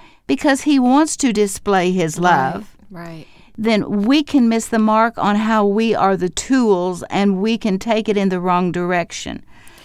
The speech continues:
Speaker 1: Such as some people say, "You have to love everybody totally and completely." Well,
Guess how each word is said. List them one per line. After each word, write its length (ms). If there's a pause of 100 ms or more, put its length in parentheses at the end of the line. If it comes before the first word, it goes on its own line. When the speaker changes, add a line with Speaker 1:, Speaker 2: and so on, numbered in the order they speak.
(100)
Speaker 1:
Such 360
as 240
some 240
people 360
say, 520 (380)
"You 140
have 220
to 80
love 200
everybody 540
totally 720 (440)
and 140
completely." 760 (180)
Well, 460